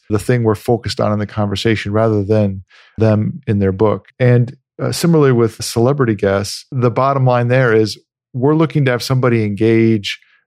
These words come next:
with us and with some text and have a give and take, interleaved conversation about it. And that means that they're, A, capable of having a conversation that involves, you know, give and take and listening and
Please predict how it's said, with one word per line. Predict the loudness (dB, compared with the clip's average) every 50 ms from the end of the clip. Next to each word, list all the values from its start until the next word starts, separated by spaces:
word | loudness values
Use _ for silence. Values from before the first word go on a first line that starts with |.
| _ _ _ _ _ -2
with | 0 0 0 0
us | 0 0 0 0 0 -2 -4 -6
and | -10 -8 -6 -2
with | -2 -2 -2
some | -2 -4 -2 -2 -2
text | -4 -4 -2 -2 -4 -4 -6 -10 -12 -12 -16 _ _ _ -4
and | -2 0
have | 0 0 0 0 2
a | 2 2 2 2 0 -4 _
give | -2 -2 0 0
and | 0 0 0
take, | 0 0 2 2 2 2 0 -2 -8 -20 -20 _ _ _ _ -4
interleaved | 0 0 0 2 2 0 2 2 2 2 2 2 2 0 -2 -8 -18 _ _ -10
conversation | -6 -2 -2 -2 0 0 -2 0 0 2 2 2 2 0 -2 -4 -4 -4 -6 -8 -10 _ _ _ -6
about | -6 -4 -2 0 0 0 0 0
it. | -2 -4 -4 -8 _ _ _ -2
And | 0 0 2 2 2 0 -2 -4 -8 -10 -4
that | -2 -2 -2 0
means | 0 0 0 0 0 0 0
that | 0 -2 -2 -4 _ -2
they're, | 2 4 4 4 4 4 2 -2 -4 -2
A, | 0 2 2 2
capable | 0 0 -2 0 0 2 2 2 2
of | 2
having | 2 0 0 0
a | -2
conversation | -2 -2 -2 -2 -2 -2 -2 0 0 0 0 0 -2 -2
that | -2 -2
involves, | -2 -2 -2 -2 -2 -4 -10 -16 _ -8
you | -4 -2
know, | -2 -2
give | 0 -2 -2 -2
and | -2 -2
take | 0 0 0 0 0 -2
and | -4 -2
listening | -2 -2 -2 -4 -4 -2 -2 -2 -4 -4
and | -6 -6 -4 -4 -4 -6 -8 -10 -12